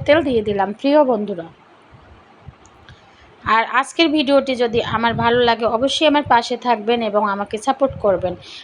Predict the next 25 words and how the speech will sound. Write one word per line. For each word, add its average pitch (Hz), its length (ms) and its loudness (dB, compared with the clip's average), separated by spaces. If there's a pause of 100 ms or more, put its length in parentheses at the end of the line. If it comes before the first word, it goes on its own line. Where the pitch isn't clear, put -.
(120)
আর 214 120 4
already 285 480 2
যারা 254 280 0
আমাকে 240 280 -6
সাপোর্ট 277 340 0
করেছেন, 247 400 0
তাদেরকে 202 360 0
অসংখ্য 285 440 0
ধন্যবাদ। 277 540 4
আর 220 240 2
যারা 214 220 4
নতুন 247 400 -2
আমার 240 200 2
বন্ধুরা 262 420 0
ভিডিও 233 320 -2
দেখছেন, 233 460 0 (520)
অবশ্যই, 247 340 2
অবশ্যই 294 380 2
আমার 254 160 0
পাশে 233 300 0
থাকবেন 240 440 -2
এবং 214 260 0
আমাকে 202 260 -4
সাপোর্ট 226 380 -8
করবেন, 151 360 -4